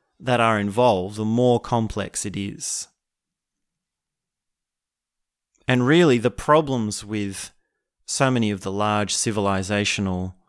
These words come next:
ideologies is that they don't account for the amount of people that they have in an accommodating way. Now, there's a way around this, which is that you say,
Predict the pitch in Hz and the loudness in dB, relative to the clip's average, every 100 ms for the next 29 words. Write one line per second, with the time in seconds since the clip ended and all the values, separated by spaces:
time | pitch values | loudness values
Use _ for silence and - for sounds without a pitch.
0 | _ _ _ _ _ 120 107 98 98 113 | _ _ _ _ _ 0 0 0 2 4
1 | 131 120 - 107 - - _ _ 127 120 | 4 2 -4 -8 -8 -8 _ _ -6 -4
2 | 117 123 110 127 127 127 - _ _ _ | 0 0 2 2 4 2 -2 _ _ _
3 | _ _ - 117 - - 139 143 - - | _ _ -10 -8 -6 2 2 2 -4 -4
4 | 104 90 98 107 _ _ _ - 113 113 | -2 -2 -4 -6 _ _ _ -8 0 2
5 | 107 117 120 113 107 - 135 147 98 - | 4 4 4 2 -4 0 2 2 -2 -12
6 | - _ _ _ _ _ - 104 107 98 | -16 _ _ _ _ _ -10 -6 -2 -2
7 | 92 95 82 - - - _ _ 123 110 | -2 -6 -6 -10 -14 -16 _ _ 0 2
8 | 104 - - 123 117 107 101 92 95 101 | 2 -2 -2 0 0 0 -2 -4 -4 -4
9 | 101 - - _ _ _ _ _ _ _ | -4 -8 -16 _ _ _ _ _ _ _
10 | _ 113 110 101 95 - _ 120 113 117 | _ 0 2 2 0 -10 _ -2 -2 2
11 | 135 101 107 135 107 85 104 - - - | 2 2 0 0 -2 -6 -10 -10 -10 -14
12 | _ _ _ _ - 104 - 104 95 101 | _ _ _ _ -14 -10 -8 -8 -6 -8
13 | 104 - 110 98 95 | -6 -4 -2 -2 -4